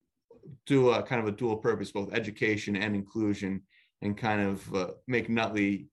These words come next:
I mean, Nutley is a wholesome, welcome community, but it's all, it, I, there's always improvements that could be made. And so this was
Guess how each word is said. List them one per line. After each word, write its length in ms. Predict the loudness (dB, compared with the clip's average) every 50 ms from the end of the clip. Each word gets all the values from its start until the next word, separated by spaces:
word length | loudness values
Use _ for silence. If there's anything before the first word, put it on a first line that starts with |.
| _ _ _ -4
I 80 | 0 2
mean, 140 | 2 4 4
Nutley 260 | 4 4 4 6 6
is 140 | 4 4 4
a 100 | 0 -2
wholesome, 400 | 2 2 2 2 2 -2 -6 -4
welcome 320 | -2 -2 -2 -2 -4 -6
community, 540 | -4 -4 -4 -2 0 0 0 0 0 0 -2
but 180 | 0 0 -2 -2
it's 160 | -2 -2 -2
all, 160 | -2 -2 -2 -2
it, 220 | -4 -6 -6 -10 _ _ -10
I, 100 | -10 -10 -10 -12 _ _ _ _ _ _ _ _ _ -2
there's 160 | -2 2 4
always 280 | 6 6 6 6 4 2
improvements 480 | -2 -2 0 -2 0 0 -2 -4 -2 -2
that 140 | -4 -4 -4
could 120 | -4 -4
be 80 | -2 0
made. 260 | 0 0 0 -2 -2
And 120 | -4 -6
so 160 | -4 -4 -4
this 220 | -4 -4 -4 -4 -2
was 260 | -2 -2 -2 -4